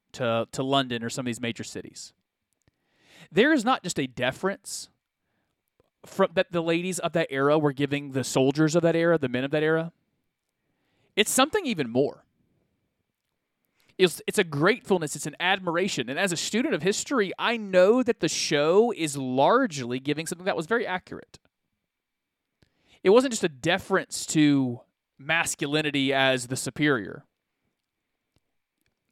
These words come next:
There was something of a recognition from a lady at that time to what these men were doing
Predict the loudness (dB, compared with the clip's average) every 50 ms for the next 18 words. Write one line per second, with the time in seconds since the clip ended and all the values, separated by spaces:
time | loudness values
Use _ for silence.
0 | _ -20 -10 -2 2 2 2 4 2 2 2 2 4 4 4 6 6 6 6 6
1 | 4 2 0 -4 -2 -2 -2 -2 -2 -4 -4 -4 -2 -2 0 0 0 0 0 -2
2 | -2 -2 -2 -4 -4 -6 -10 -10 -6 -4 -2 -2 0 0 -2 -2 -2 -2 -4 -2
3 | 2 2 2 2 2 0 -4 -4 -4 -4 -6 -8 -6 -4 -4 -2 -2 -2 0 0
4 | 0 0 -2 -8 -6 0 0 2 2 2 0 -2 -4 -6 -16 -20 -20